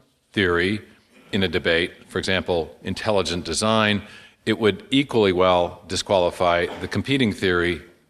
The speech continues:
of Darwinism. So I call that the methodological equivalence of design and dissent.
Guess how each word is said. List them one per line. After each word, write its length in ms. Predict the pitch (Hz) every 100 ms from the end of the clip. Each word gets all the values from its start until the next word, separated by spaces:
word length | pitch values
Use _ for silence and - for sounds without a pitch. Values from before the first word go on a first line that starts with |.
| -
of 180 | 101 85
Darwinism. 540 | 107 107 98 82 82
So 140 | 73 95
I 60 |
call 120 | 90 98
that 140 | 90
the 80 | 90
methodological 920 | 92 98 - 90 87 90 92 90 82
equivalence 580 | 80 - 98 87 78 -
of 140 | 78
design 520 | 73 85 92 87 87 82
and 100 | 73
dissent. 460 | 76 - 95 76